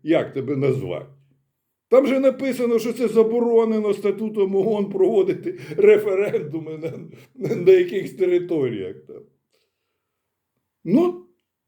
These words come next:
дивовижні люди. Дивовижні просто. Так ось,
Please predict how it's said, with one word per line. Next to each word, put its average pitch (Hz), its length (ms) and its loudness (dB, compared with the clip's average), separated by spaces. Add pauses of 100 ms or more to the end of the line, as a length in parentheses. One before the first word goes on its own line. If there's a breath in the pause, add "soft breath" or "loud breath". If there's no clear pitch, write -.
дивовижні 190 840 0
люди. 123 540 -6 (500)
Дивовижні 135 920 -6
просто. - 360 -14 (2250)
Так 208 240 -2
ось, - 520 -6